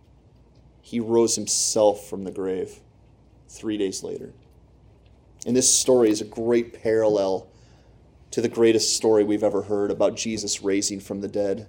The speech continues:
And we need to learn something from that, because it proves to us that we have a cure for death. We have a cure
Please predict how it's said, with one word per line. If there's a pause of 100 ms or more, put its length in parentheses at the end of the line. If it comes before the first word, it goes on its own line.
(140)
And
we
need
to
learn
something
from
that, (880)
because
it
proves
to
us
that
we
have
a
cure
for
death. (1600)
We
have
a
cure